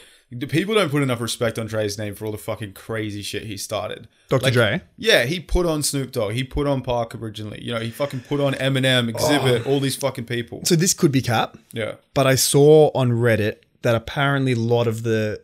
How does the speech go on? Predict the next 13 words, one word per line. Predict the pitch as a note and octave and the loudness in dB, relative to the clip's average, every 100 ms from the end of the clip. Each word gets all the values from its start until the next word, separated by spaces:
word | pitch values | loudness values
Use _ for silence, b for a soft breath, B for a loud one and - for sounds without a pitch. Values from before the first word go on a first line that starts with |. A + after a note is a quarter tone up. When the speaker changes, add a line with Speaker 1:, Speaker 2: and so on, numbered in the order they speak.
| _ - | _ -4
Speaker 2:
shit | - D3 C#3+ | 0 0 0
that | B2 | -2
they | B2+ A#2+ | -2 0
made, | A2+ A#2 A#2 B2+ - - - | 0 0 0 -2 -6 -8 -2
'cause | D3 | 2
you | F#3 | 2
know | E3+ | 4
Doctor | C#3+ D3 | 2 0
Dre | B2 A#2+ A#2 | 0 2 2
and | G#2+ | 2
Ice | A#2 | -2
Cube | - G#2+ | -2 -4
produced, | A2 F#2 G#2 G#2+ - | -4 -4 -4 -4 -6